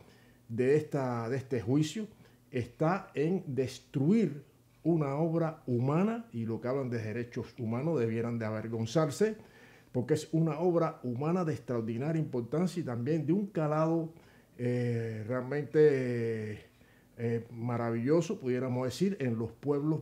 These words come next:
donde, eh, esta cooperación médica cubana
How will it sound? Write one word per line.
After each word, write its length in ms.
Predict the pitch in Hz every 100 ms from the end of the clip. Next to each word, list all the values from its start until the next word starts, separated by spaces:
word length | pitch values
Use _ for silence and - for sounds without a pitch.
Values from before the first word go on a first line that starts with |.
| 127
donde, 460 | 139 135 139 139 - - - - -
eh, 440 | 117 117 113 110 107
esta 640 | 123 - - 123 113 113 104
cooperación 500 | 127 120 117 147 135
médica 300 | 131 131 117
cubana 480 | 113 110 120 120